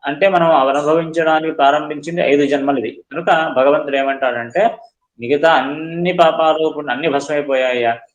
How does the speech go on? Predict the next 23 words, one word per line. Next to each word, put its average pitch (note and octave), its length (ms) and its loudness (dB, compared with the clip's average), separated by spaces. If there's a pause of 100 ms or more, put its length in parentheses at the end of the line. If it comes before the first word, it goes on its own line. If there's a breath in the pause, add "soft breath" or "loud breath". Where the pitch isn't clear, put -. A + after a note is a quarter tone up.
(340)
అనుభవించడానికి D#3 760 0
ప్రారంభించావు D#3 680 2
కదా C3 160 4
ఐదు B2 380 0
జన్మలు, C#3 540 -2
ఇది B2 120 -2
మాత్రం D3 400 -2
కంప్లీట్ D3+ 360 0
చేసుకుని C#3+ 360 -4
రమ్మంటాడు." B2+ 440 -2 (220)
మూడవ C#3 260 2
జన్మలో C3+ 380 0
అపరోక్ష B2+ 440 -2
జ్ఞానం A#2+ 360 -8
అయినప్పటికీ C3 760 -6 (640)
ఇంకా F3 240 0
రెండు E3 280 4
జన్మలు D#3 320 2
ఉంటాయి, C3+ 300 2
దాన్నే B2+ 280 0
ప్రారంధ C#3 420 2
కర్మ B2 300 -4
అంటారు. A2 400 -8